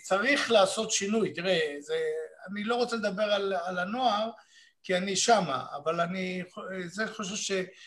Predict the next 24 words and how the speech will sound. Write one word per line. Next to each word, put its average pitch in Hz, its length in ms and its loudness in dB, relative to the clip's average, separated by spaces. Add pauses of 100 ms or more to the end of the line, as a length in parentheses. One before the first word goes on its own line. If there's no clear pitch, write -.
(260)
אה, 170 300 0 (180)
אי 220 140 -4
אפשר 180 560 0
שלא 180 320 -2
להגיד 170 320 2
שחייבים 165 520 -2
לעשות 196 340 2
שינוי, 196 500 -4 (580)
ולא 185 240 4
לחכות 226 400 2
עם 220 80 -2
זה 185 120 0
עוד 185 200 2
קצת 160 300 0
ועוד 180 240 -2
קצת 160 320 -4
ועוד 185 160 0
קצת, 170 180 -8
כי 175 140 -6
זה, 165 480 -2
ה-, 175 380 -4
הדור 214 220 6
הולך 220 260 4
ומתמעט, 190 680 0